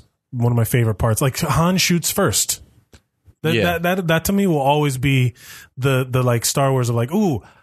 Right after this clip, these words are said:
Speaker 1: that guy, he straight up murdered that dude."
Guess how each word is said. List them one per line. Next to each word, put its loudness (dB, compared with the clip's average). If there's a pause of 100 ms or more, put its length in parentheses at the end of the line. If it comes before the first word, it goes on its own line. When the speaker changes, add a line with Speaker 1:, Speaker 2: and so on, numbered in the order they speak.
(260)
Speaker 1:
that 0
guy, 0 (240)
he 4
straight 0
up -2
murdered 0
that -2
dude." 0